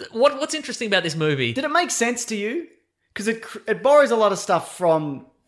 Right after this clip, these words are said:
Speaker 2: the original.
Speaker 1: I mean, I think it was all fairly self-explanatory, except how this guy got into, like, Goku.
Speaker 2: Yeah.
Speaker 1: First of all, he's a white guy called Goku.
Speaker 2: Yep.
Speaker 1: Um, hang
Speaker 2: Well,
Speaker 1: on.
Speaker 2: he's an alien.
Speaker 1: <laughs> Well,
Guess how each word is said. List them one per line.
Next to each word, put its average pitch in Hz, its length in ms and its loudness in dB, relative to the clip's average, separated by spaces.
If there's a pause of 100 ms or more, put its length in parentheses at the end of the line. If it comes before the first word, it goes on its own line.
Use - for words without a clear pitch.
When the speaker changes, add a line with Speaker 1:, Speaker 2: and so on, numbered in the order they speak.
Speaker 2:
the 135 320 -6
original. 131 640 -6
Speaker 1:
I - 40 -4
mean, 269 120 2
I 262 60 4
think 349 180 -6
it - 20 -8
was 254 120 -2
all 208 120 4
fairly 180 380 0
self-explanatory, 143 920 -2 (240)
except - 640 -2 (160)
how 165 280 2
this 156 180 -2
guy 139 400 0
got 127 320 -4
into, 127 460 -6
like, 139 340 -6
Goku. 131 680 -2
Speaker 2:
Yeah. 139 300 -4
Speaker 1:
First 220 220 6
of 196 60 0
all, 185 60 0
he's 180 120 0
a 151 40 0
white 160 260 0
guy 147 120 2
called 131 240 -4
Goku. 120 560 -2
Speaker 2:
Yep. 160 340 -6 (220)
Speaker 1:
Um, 147 460 0
hang - 100 -4
Speaker 2:
Well, 277 140 6
Speaker 1:
on. 226 60 4
Speaker 2:
he's 247 120 0
an 240 120 -2
alien. 175 640 0
Speaker 1:
<laughs> - 60 -20 (360)
Well, 240 120 6